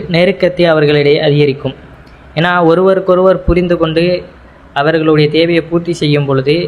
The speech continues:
அதே நல்லபடியாக இருக்கும் அப்படிங்கிறதா உண்மை. நம் வீட்டிற்கு வரும் சுமங்கலி பெண்களுக்கு மங்களப் பொருட்கள்,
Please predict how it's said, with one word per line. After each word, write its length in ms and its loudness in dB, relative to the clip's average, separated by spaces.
அதே 220 0
நல்லபடியாக 580 0
இருக்கும் 400 0
அப்படிங்கிறதா 540 -2
உண்மை. 260 -2
நம் 160 -2
வீட்டிற்கு 520 0
வரும் 340 2
சுமங்கலி 400 0
பெண்களுக்கு 520 -2
மங்களப் 400 0
பொருட்கள், 440 0